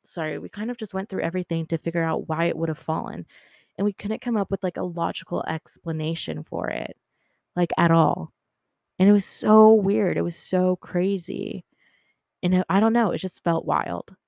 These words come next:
But yeah, so there's that, and at my current job, I'm pretty sure it's haunted, like, for sure. Oh, give me one second. I have to stop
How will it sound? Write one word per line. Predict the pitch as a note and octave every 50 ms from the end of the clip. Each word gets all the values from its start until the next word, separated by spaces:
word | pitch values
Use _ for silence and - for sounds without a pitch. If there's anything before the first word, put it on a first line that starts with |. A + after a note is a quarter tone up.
| _ _ _ _ _ _ _ _ _ _ _ _ _ _ _ _ _ _ _ _ _ - - -
But | F#3+
yeah, | E3+ D3 - -
so | D#3+ - F3+ F3+
there's | F#3 G#3+ A#3 A#3+ G#3+ - - -
that, | D#3 C#3 C3 C3+ C#3+ - _ _ _ _ _ _ - - - _ _ _ _ -
and | G3+ G3+ F#3 F3+ F3 F3 E3+ - -
at | F#3+ G3 -
my | G3 F3+ E3 _ -
current | - - - B3+ C4+ C4 - F3
job, | - E3+ D#3+ D#3 D#3 D#3 D#3+ D#3 - - - _ -
I'm | F3+ F#3 F#3 F#3 F#3
pretty | - - - - G3+ G3 G3 G3 F#3+ F#3+ F#3+ F#3 F#3 F3+ F3+
sure | - - - D#3 D#3 D3+ D3
it's | D3 - -
haunted, | - - C#3+ C#3+ C#3 C#3 - - D3 D3 C#3+ C#3+ - - _ _ _ _ _ _ _
like, | - F3+ F3+ F3 E3+
for | - - - - - F3 F3 E3+ E3+
sure. | E3 - - D#3 D3 C#3 - D#3+ - _ _ _ _ - _ _ _ _ _ -
Oh, | E3 D3+ C#3+ -
give | - F3+
me | G3+ F#3
one | E3+ D3
second. | D3 - - - - - -
I | D#3 F3+
have | F#3 F3+ F#3+ G3 F#3+ - -
to | - - - F3+ E3+ E3+ E3 E3 E3 D#3+ -
stop | - - - - C#3+ D3+